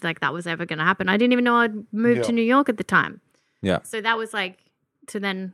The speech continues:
Speaker 1: go back, going back to Japan, I traveled there and I was living in a modeling apartment with five girls. I had, there were two bedrooms. So I had three, so me and two other girls in my bedroom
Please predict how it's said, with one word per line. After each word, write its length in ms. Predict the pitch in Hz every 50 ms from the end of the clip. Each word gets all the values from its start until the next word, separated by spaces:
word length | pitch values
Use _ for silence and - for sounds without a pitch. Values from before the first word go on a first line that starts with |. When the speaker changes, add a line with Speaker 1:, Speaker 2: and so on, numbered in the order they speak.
| _ -
Speaker 1:
go 120 | 196 190
back, 180 | 185 185 - -
going 160 | 196 196 190
back 200 | 185 180 175 -
to 320 | - - 190 180 175 180 175 _ -
Japan, 640 | - 190 - - 208 196 185 180 175 175 190 208 - _ _ _ _ _ _ _ _ _ _ _ _ -
I 80 | - 190
traveled 380 | - - 202 185 185 185 180
there 500 | - 202 196 185 180 180 - 202 202 208 - _ _ -
and 420 | 190 196 185 185 185 185 185 - - -
I 40 | 196
was 180 | 190 190 185 -
living 240 | 196 190 190 190 190
in 100 | 190 190
a 40 | 190
modeling 420 | 190 185 180 185 190 190 190 185
apartment 600 | 185 185 - - 185 180 - 190 185 180 185 -
with 460 | 190 185 190 185 185 180 180 175 175 190 175 - _ _ _ _ _ _ _ _ _ _
five 280 | - - - 185 180 -
girls. 640 | - 185 185 180 180 180 190 190 - - - - _ _ _ _ _ _ _ _ _ _ _ _ - -
I 40 |
had, 200 | 220 226 202 196 - -
there 120 | 208 214
were 20 | 202
two 260 | 190 - - 233 226
bedrooms. 540 | 196 208 196 185 190 185 180 180 196 202 -
So 160 | - 208 -
I 120 | - 196 202
had 160 | 208 214 202
three, 580 | - - - 220 233 240 240 240 233 233 226 220
so 160 | - - 208
me 280 | 208 214 226 233 233
and 140 | 202 214 202
two 140 | - - 208
other 160 | 202 190 196
girls 260 | 185 190 185 190 185
in 80 | 196 190
my 160 | 190 185 185 185
bedroom 520 | - 185 185 180 185 180 180 185 196 196